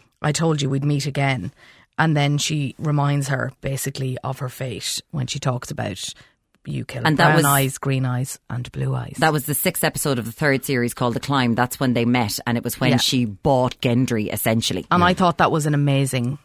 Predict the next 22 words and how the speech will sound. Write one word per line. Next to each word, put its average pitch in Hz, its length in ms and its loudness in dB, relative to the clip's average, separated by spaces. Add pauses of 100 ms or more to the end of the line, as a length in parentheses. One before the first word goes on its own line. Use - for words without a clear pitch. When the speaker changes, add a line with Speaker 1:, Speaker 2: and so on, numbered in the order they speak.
Speaker 1:
scene 113 420 -4 (560)
because, 135 640 0 (140)
uh, 139 400 2 (140)
from 143 360 2
then 127 520 0
you, 135 460 -2
Arya 139 320 2
takes - 380 -4
that 127 200 -4
and 127 100 -6
she's - 180 -8
like, 131 200 -8
"Okay, 156 340 0 (420)
yep, - 200 0 (300)
yep, 240 220 0 (100)
I 247 100 4
know 220 120 4
what 147 100 6
I 139 60 6
have 139 200 0
to - 80 -6
do." 131 220 0